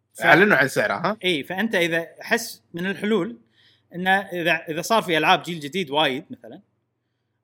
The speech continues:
Speaker 1: أو تقدر بعض الألعاب تحطها على خارجي. بتخليهم الألعاب ال-، ال-، ال-،
Speaker 2: أي.
Speaker 1: مالت الجيل القديم، لأن يشتغلون يعني، ويصير أسرع ترى.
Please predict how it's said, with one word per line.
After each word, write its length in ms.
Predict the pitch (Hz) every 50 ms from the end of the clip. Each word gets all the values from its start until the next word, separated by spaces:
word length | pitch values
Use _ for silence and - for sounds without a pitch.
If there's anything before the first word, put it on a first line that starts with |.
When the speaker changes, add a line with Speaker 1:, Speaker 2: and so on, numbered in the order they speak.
| _ _ -
Speaker 1:
أو 80 | 165 180
تقدر 260 | - 254 233 233 214
بعض 200 | 180 233 240 202
الألعاب 340 | 196 185 175 196 240 196 196
تحطها 260 | - - 240 - 220
على 140 | 220 220 202
خارجي. 380 | - 240 247 247 160 127 147 _ _ _ _ _ _ _ _ _ _ _ _ _ _ _ _ _ _ _ _ -
بتخليهم 460 | 196 - - 247 202 143 123 113 - _ _ _ _ -
الألعاب 300 | 143 147 147 165 170 143
ال-، 100 | 156 151
ال-، 260 | 160 151 143 160 147 147
ال-، 120 | 135 139
Speaker 2:
أي. 80 | 143 131
Speaker 1:
مالت 200 | 120 113 - 156
الجيل 280 | 143 139 165 160 151
القديم، 540 | 143 135 135 135 - 147 147 139 123 113 117 _ -
لأن 360 | 143 165 190 202 202 196 196 - - -
يشتغلون 420 | 208 - - 247 226 220 180 120
يعني، 240 | 110 104 107 113 123 123
ويصير 360 | 151 - - 262 240 240 302
أسرع 260 | 302 - 233 143 123
ترى. 220 | - - 104 -